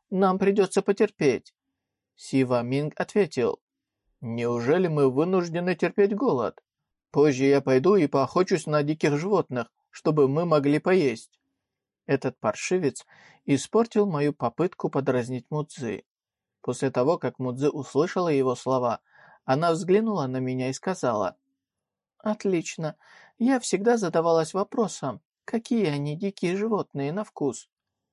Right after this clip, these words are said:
Сива, быстрее иди и поймай кого-нибудь». Сива засмеялся и, развернувшись, отошел в сторону. Я фыркнул и прошептал: «Сива, Сива,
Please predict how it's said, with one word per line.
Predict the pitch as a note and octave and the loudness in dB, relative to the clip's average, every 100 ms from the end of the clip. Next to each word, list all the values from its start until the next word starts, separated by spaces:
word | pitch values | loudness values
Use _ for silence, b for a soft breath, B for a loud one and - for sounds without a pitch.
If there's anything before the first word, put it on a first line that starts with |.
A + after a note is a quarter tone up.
| _ _ | _ _
Сива, | - - A3 D#3+ C3+ b b b - | -10 -4 -2 0 -2 b b b -4
быстрее | G#3+ B3 - D4 A3+ | 0 0 0 0 0
иди | G3+ B3+ B3 | 0 -2 -2
и | |
поймай | A#3 G3 C4 B3 | -2 -2 -2 -4
кого-нибудь». | - C#3+ C3+ C3 C#3+ B2+ - _ _ _ _ _ _ _ _ | -2 -2 -2 -4 -2 -2 -4 _ _ _ _ _ _ _ _
Сива | - - C#3 C3 B2+ | -10 -2 2 2 2
засмеялся | B2 - A#2 B2 F3 - - - B B B - | -2 -6 -4 0 0 -2 -6 -6 B B B 0
и, | D#3 | 2
развернувшись, | B2+ A#2 A2 B2 G3 - E3 - | 0 0 -4 -4 -6 -4 -8 -6
отошел | - - - C#3 D#3 | -6 -4 -2 0 -2
в | |
сторону. | - - E3 A#2 G2 - _ _ _ - | -2 -4 -4 -4 -8 -12 _ _ _ -6
Я | B2 A2+ | 0 0
фыркнул | - D3 F#3 - E3+ | 2 0 0 -2 -6
и | D3 | -4
прошептал: | C#3 D3 C#3+ - - C3 D#2 - _ _ _ | -4 -4 -4 -8 -2 0 0 -6 _ _ _
«Сива, | - B2+ A2+ C#3+ G#3+ F3+ | -4 -2 0 0 -2 -4
Сива, | - B2+ A#2 D#3 G3 | -2 -2 0 0 0